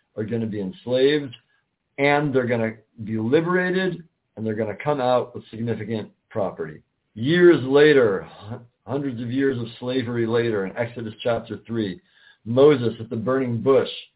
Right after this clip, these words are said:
God is pressing on Moses and the importance for him to go back and play his part in participating in the liberation of his, his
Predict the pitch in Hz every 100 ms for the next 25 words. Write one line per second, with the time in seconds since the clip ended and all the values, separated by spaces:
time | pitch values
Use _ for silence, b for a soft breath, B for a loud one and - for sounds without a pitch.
0 | _ _ _ _ _ _ _ _ _ 107
1 | 107 127 127 127 120 113 110 - _ _
2 | _ _ _ - - 165 151 135 113 117
3 | 123 135 110 92 98 107 110 107 104 101
4 | 95 104 117 113 98 120 117 113 101 95
5 | 92 123 113 113 147 120 - - 127 92
6 | - _ _ _ _ _ 98 95 104 127
7 | 120 123 113 107 107 117 113 110 104 104
8 | 98 95 92 _ _ _ _ _ _ -
9 | 101 104 107 98 95 - _ _ _ _
10 | _ _ _ _ _ _ _ 98